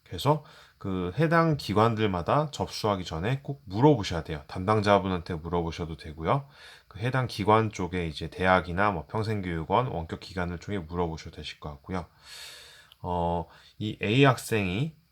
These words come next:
실습 대학을 통해서 이제 신청을 한 다음에 이제 실습 대학에서 실습 일지를 다운받아서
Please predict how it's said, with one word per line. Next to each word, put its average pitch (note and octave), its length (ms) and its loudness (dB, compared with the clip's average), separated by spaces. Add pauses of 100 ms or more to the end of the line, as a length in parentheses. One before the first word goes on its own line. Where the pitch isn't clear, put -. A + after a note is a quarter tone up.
(400)
실습 - 680 -4
대학을 F#2+ 380 2
통해서 A2 640 2 (380)
이제 F2 320 -6
신청을 C#3 580 0
한 C#3+ 240 0
다음에 E2+ 540 -2 (560)
이제 F#2 220 -6
실습 D3 440 -4
대학에서 A#2 640 4
실습 - 540 -2
일지를 A#2 720 0
다운받아서 A2+ 800 4